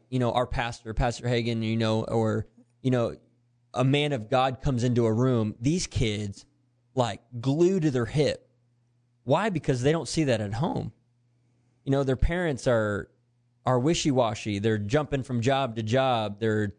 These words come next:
you know, doing drugs and alcohol, trying to find satisfaction, trying to find fulfillment. And these kids see someone who is walking in true satisfaction, true fulfillment that they've found in Christ. These kids, like, like,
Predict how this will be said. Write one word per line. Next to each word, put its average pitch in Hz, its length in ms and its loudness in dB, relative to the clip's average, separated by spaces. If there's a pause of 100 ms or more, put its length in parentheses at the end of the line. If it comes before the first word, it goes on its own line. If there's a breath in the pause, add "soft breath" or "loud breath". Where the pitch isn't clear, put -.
(180)
you 127 140 0
know, 117 140 2
doing 123 300 0
drugs 131 380 2
and 120 80 -2
alcohol, 123 280 0
trying 139 260 -2
to 131 60 -2
find 113 480 -2 (560)
satisfaction, 131 760 -2
trying 127 280 -2
to 117 40 -2
find 113 380 -2
fulfillment. 117 680 -2 (460)
And 135 200 0
these 131 220 0
kids 175 320 0
see 147 220 -2
someone 135 400 0
who 113 280 0
is 101 220 -4 (340)
walking 120 540 -2
in 104 140 -4
true 135 380 0
satisfaction, 120 720 -4
true 131 180 -2
fulfillment 120 680 -2
that 113 140 -2
they've 110 160 -2
found 120 260 -4
in 104 80 -6
Christ. 135 420 -4 (380)
These 175 200 -2
kids, 123 400 0
like, 110 220 -4 (520)
like, 120 180 -14